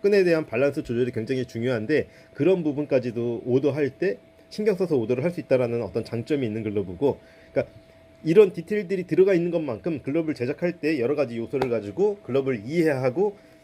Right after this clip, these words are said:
그런 장인이 글러브 손수 만든다라는 어떤 특징이 있고요. 이제 손바닥에 여기 각인 하나가 이제 자기 이름을 걸고 만드는 거죠. 사또라고. 그리고 또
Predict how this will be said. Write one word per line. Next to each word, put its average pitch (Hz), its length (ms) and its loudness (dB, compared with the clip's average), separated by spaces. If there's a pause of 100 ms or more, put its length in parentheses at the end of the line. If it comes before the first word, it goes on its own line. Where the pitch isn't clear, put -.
(300)
그런 147 200 4
장인이 143 380 -2
글러브 117 220 -2
손수 196 240 -2
만든다라는 113 840 -2
어떤 110 200 -6
특징이 165 300 -8
있고요. 107 260 -6 (1300)
이제 107 100 -2
손바닥에 156 680 0
여기 110 360 -2
각인 117 280 -4
하나가 127 440 -2
이제 104 100 -6
자기 113 240 -4
이름을 127 300 2
걸고 107 200 0
만드는 101 320 -4
거죠. 92 360 -10
사또라고. 107 560 -6 (440)
그리고 92 260 -8
또 185 180 -2